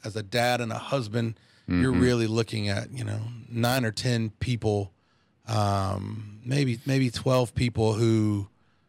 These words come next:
Speaker 1: speak into where I'm at
Speaker 2: Mm-hmm.
Speaker 1: and where I wanna be. Those are the people I test out my, my theories and my fears and my insecurities and my, and my goals
Speaker 2: Mm.
Speaker 1: with. And to a person, every one of those people I could name has been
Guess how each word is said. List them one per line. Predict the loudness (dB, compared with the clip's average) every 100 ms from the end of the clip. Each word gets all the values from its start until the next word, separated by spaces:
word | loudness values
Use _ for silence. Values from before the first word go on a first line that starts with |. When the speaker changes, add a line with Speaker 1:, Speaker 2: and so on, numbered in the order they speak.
| _ _ _ -6
Speaker 1:
speak | -4 2 2 2
into | 2 2 4
where | 4 4 2 -2 -4
I'm | 0 2
at | 2 0 -4 -18 _ _ _ -4
Speaker 2:
Mm-hmm. | -4 0 0
Speaker 1:
and | 0 2
where | 4 4
I |
wanna | 4 0 2
be. | 2 2
Those | 2 0
are | -2
the | -2
people | -2 0 0
I | 0
test | 0 0 2
out | 2 2
my, | -2 -2 -2 -8 _ _ _ _ _ -2
my | 0
theories | 4 4 6 4 2
and | 0
my | 0
fears | 2 4 6 4 2 -2
and | -2 0
my | 2 0 0 -4 -6 -12 -4
insecurities | -2 0 -2 2 2 4 2 0
and | -2
my, | -4
and | -4 -4
my | 0
goals | 2 2 0 -6 -6
Speaker 2:
Mm. | -2 0 0 0
Speaker 1:
with. | 0 2 -2 -4
And | 0 2 2 -2 -6 -10 _ _ _ _ _ _ _ -16 -2
to | 2
a | 2
person, | 2 0 0 0 -2 -2
every | 0 2
one | 2 2
of |
those | 2 0
people | -2 -2 0
I | 0
could | -2 -2
name | 0 2 0
has | -2 -2
been | 0 2 2 0 -4